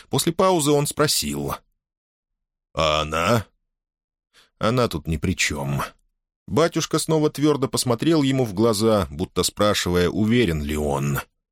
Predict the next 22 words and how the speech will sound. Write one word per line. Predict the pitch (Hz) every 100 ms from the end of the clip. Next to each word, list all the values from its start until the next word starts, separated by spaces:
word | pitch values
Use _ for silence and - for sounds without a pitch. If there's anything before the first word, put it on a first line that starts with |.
| _ _ _ _ _ _
«Уверен», — | 80 73 80 87 76 67 69 - - _ -
тихо | 90 - 69
ответил | - 78 76 71
Раевский | 76 107 113 - 82
на | 76
незаданный | 80 80 73 78 76
вопрос. | 78 90 - 73 - - - _ _ _ _ _ _ -
Погасли | 165 185 - 98
свечи, | - 98 143 - 101 82 - _ _ _
в | -
церкви | - 139 - 82
сгустился | 76 87 - 87 - 76
мрак, | 82 127 131 - - _ _ -
и | 120
фигуры | 123 143 135
святых, | - 120 - 147 135
очищенные | 104 - 117 - 95 95 90
от | 87
краски, | 85 85 80 - 78 -
зашевелились. | 82 90 98 92 87 85 71 73 - - _ _ _ _ -
И | 71
вдруг | 73 98 110 - -